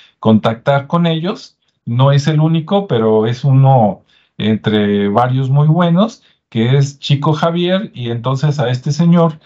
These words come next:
le encargan que luego vaya a buscarlo, ¿no? Y se supone que fue, lo buscó, se comunicó,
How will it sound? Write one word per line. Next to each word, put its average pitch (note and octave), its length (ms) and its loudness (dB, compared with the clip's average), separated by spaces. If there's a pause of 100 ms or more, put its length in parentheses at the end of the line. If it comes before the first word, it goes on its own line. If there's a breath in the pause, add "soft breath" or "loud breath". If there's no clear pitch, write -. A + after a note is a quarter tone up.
(280 soft breath)
le A2 140 0
encargan C#3 500 0
que A#2 100 -6
luego B2 280 -2
vaya B2 240 -2
a A#2+ 40 -2
buscarlo, G#2 640 -4
¿no? C#3 160 0
Y D3 40 -2
se A2 140 -8
supone C3 340 -2
que A2+ 120 -10
fue, C#3+ 280 0
lo C3 100 -2
buscó, C3 440 -4
se B2+ 120 -6
comunicó, A2 800 0